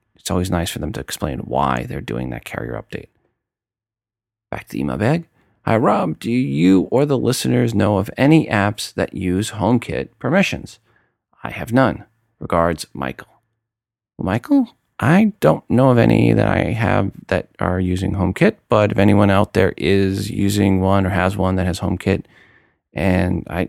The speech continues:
I'm not even sure if it's live yet, but if anyone knows of any apps, let me know, two oh six, six six six, six three six four, that's two oh six Moondog, or send an email to today in I O S at gmail dot com.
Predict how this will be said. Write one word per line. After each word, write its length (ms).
I'm 140
not 80
even 140
sure 180
if 80
it's 160
live 260
yet, 220
but 140
if 100
anyone 600
knows 240
of 40
any 240
apps, 320
let 120
me 80
know, 220
two 200
oh 60
six, 320
six 200
six 180
six, 220
six 200
three 120
six 240
four, 220
that's 160
two 160
oh 40
six 280
Moondog, 540
or 200
send 200
an 80
email 300
to 160
today 280
in 80
I 120
O 120
S 200
at 140
gmail 380
dot 200
com. 220